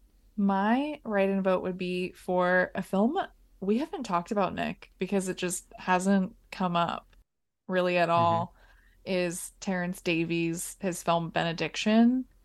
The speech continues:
Speaker 1: which I really loved. This was just a film that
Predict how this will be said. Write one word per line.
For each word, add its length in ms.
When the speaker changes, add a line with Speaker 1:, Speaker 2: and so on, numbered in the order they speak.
Speaker 1:
which 540
I 460
really 380
loved. 540
This 180
was 240
just 180
a 60
film 320
that 300